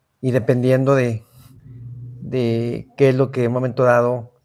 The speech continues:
quieren hacer, el, con qué tipo de cantera, pues, se consigue, ¿no?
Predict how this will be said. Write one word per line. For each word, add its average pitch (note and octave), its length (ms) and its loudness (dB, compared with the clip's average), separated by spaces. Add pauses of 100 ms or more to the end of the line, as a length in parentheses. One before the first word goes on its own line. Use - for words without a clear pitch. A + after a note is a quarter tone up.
(720)
quieren B2+ 340 0
hacer, A#2+ 460 -2 (260)
el, A#2+ 340 -8
con A#2 200 -6
qué - 80 0
tipo C3 260 0
de B2+ 80 4
cantera, A#2+ 460 0
pues, A#2 180 -2
se - 440 -8
consigue, A2+ 460 -4
¿no? C3 180 -10